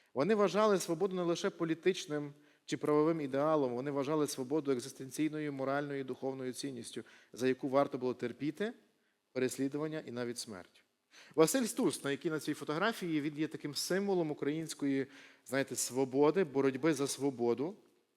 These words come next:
незламності. Він дивився на свободу і казав наступне, так? "Свобода — це здатність жити по совісті, говорити правду, залишаючись вірним собі, Богові і своєму народові навіть в неволі.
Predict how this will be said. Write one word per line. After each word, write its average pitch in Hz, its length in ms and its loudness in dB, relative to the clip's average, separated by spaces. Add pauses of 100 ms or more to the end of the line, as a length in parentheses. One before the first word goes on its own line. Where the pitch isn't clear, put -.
(600)
незламності. 143 800 2
Він 208 200 -2
дивився 208 420 4
на 165 100 -2
свободу 180 420 0
і 165 40 2
казав 175 240 0
наступне, 165 420 -6
так? - 340 -2 (480)
"Свобода — 220 380 4
це 170 160 0
здатність 160 460 0
жити 156 220 -4
по 143 140 -10
совісті, 139 520 -2
говорити 147 400 2
правду, 131 580 -2 (440)
залишаючись 156 720 2
вірним 151 280 2
собі, 147 360 -4
Богові 160 540 0 (420)
і 131 40 -10
своєму 139 340 2
народові 147 420 0
навіть 139 320 -2
в 131 40 -12
неволі. 131 460 -2